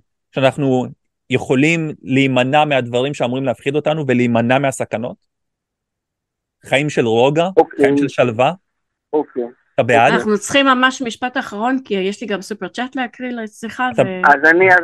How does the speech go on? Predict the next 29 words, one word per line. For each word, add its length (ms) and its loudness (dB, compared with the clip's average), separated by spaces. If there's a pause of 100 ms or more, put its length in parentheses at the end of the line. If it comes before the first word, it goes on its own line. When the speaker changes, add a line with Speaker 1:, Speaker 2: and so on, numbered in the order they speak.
Speaker 2:
אני, 180 2
אני 160 4
המשפט 440 2
האחרון 480 0
שאני 120 0
רוצה 300 2
להגיד, 540 4
זה, 160 2 (240)
זה 60 0 (120)
סיכום, 480 4 (580)
Speaker 3:
כן. 80 2
Speaker 2:
שבאמת 460 4
אני, 540 2
התשובות 480 0
שעניתם 440 0
לי 60 2
היום 300 4
הן 140 -4
תשובות 320 -2
שממש 400 -2
משמחות 540 -6
אותי, 260 -18
כמו 300 0
מה 160 0
שאמרת, 460 -2
ניבה, 280 -8
שאם 1080 -8
יבוא 260 4
המשיח 600 4